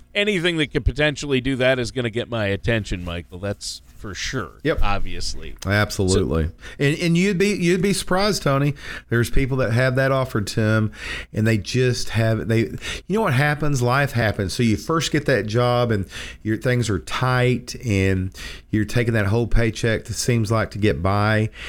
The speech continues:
Speaker 2: and you never revisit, or you start out contributing one or two or three percent, and you never revisit it. So, uh, do yourself a favor and, and give me a call, and we will make sure that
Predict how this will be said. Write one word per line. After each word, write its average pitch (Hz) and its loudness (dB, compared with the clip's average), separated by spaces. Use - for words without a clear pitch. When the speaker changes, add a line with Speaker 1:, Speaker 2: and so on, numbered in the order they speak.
Speaker 2:
and 120 2
you 117 2
never 117 2
revisit, 98 0
or 104 0
you 110 4
start 117 0
out 113 -2
contributing 107 2
one 101 2
or 101 2
two 104 0
or 101 2
three 101 0
percent, 95 0
and 98 2
you 95 2
never 101 2
revisit 87 0
it. 87 -6
So, 82 0
uh, 82 2
do 113 0
yourself 123 0
a 101 -4
favor 82 0
and, 87 2
and 85 0
give 110 0
me 113 2
a 101 0
call, 92 0
and 85 0
we 95 4
will 85 2
make 95 0
sure 101 0
that 85 2